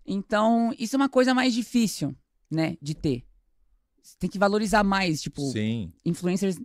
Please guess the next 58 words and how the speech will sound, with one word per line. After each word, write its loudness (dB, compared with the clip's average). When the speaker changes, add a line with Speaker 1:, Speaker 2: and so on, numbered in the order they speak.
Speaker 1:
nesse 0
sentido. -4
Agora, 2
hoje 4
em 6
dia, 2
tipo -6
aquele, 0
você -2
viu 0
o -6
caso 2
da 2
Isa? 2
Speaker 2:
Agora 2
acabou -2
de -4
acontecer? -2
Speaker 1:
É. 0
Speaker 2:
Eu -2
vi, -4
o -2
Nego -6
Di -10
postou, -8
eu -2
adoro 0
o -4
Speaker 1:
Isso. -4
Speaker 2:
Nego -4
Di, -6
né? -6
Ó, -4
o 0
Speaker 1:
E -2
você -2
Speaker 2:
Nego 2
Di 2
Speaker 1:
viu 4
Speaker 2:
é 2
Speaker 1:
que, -2
Speaker 2:
bom, 2
Speaker 1:
tipo 0
assim, 0
Speaker 2:
né? 2
Speaker 1:
a -4
menina -2
fez -4
Speaker 2:
Vou 0
Speaker 1:
um 0
Speaker 2:
botar 0
Speaker 1:
negócio 4
Speaker 2:
aqui. -12
Speaker 1:
pra 2
ganhar 4
mídia. 2
E -2
ela, 0